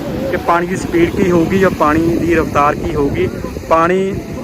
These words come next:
ਕਿੰਨਾ ਜਿਹੜਾ, ਅ, ਕਿੰਨਾ ਖਤਰਨਾਕ ਹੋ ਸਕਦਾ ਆਉਣ ਵਾਲੇ ਦਿਨਾਂ 'ਚ। ਤੁਸੀਂ ਲਗਾਤਾਰ ਜੁੜੇ ਰਹੋ, ਅਸੀਂ ਤੁਹਾਡੇ ਨਾਲ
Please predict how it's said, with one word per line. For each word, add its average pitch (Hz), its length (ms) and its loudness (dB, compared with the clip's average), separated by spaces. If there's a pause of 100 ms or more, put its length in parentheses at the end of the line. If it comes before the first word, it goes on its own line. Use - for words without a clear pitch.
(120)
ਕਿੰਨਾ 180 340 4
ਜਿਹੜਾ, 170 380 0
ਅ, - 800 -4
ਕਿੰਨਾ 185 320 2
ਖਤਰਨਾਕ 165 460 -2
ਹੋ 156 120 0
ਸਕਦਾ 151 280 -2
ਆਉਣ 151 120 0
ਵਾਲੇ 147 140 0
ਦਿਨਾਂ 147 220 -2
'ਚ। 151 80 -4
ਤੁਸੀਂ 156 400 -2
ਲਗਾਤਾਰ 139 520 0
ਜੁੜੇ 131 260 0
ਰਹੋ, 147 260 2
ਅਸੀਂ - 220 -4
ਤੁਹਾਡੇ 139 200 -4
ਨਾਲ 127 200 -2